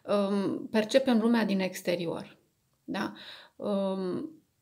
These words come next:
dar nu numai lumea din exterior, ci și lumea, lumea din interior. E, e vorba și despre noi aici.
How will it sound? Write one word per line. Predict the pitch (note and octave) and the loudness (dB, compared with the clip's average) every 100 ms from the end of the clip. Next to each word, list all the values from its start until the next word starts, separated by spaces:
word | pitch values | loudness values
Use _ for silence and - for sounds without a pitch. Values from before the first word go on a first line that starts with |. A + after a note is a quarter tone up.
| _ _ _ _ _ _ _ _ _ _ _ | _ _ _ _ _ _ _ _ _ _ _
dar | A#3+ A#3+ | 2 6
nu | |
numai | D4 D4+ C4 | 10 10 8
lumea | A3+ G3+ | 6 4
din | G3 | 2
exterior, | F3+ - F3+ F3+ F3 | -2 0 0 0 -2
ci | G#3 | -4
și | G#3 C#4 C#4 C4+ | -4 0 2 2
lumea, | C4 C#4+ C#4 C4 A#3+ - - _ | 4 2 2 0 -2 -4 -12 _
lumea | A3+ B3+ C4 | 0 2 2
din | A#3 | 2
interior. | A#3+ A3+ A3+ A3 A3 A#3+ F3 - - _ _ _ _ _ _ _ _ _ _ _ - - - _ | 2 2 2 2 2 2 0 -4 -20 _ _ _ _ _ _ _ _ _ _ _ -20 -20 -20 _
E, | - G#3+ G#3 G#3+ G#3+ | -4 2 6 8 6
e | G#3+ A3+ G#3+ G#3+ - - - _ | 6 4 4 2 -10 -14 -14 _
vorba | - G#3+ A3+ A#3 | -2 4 6 6
și | A3+ | 6
despre | A#3 A3+ - A3 | 6 4 2 4
noi | A3+ B3+ F3 - - _ _ _ _ | 6 6 2 -4 -20 _ _ _ _
aici. | - D3+ D3+ - - | -8 -6 -6 -10 -18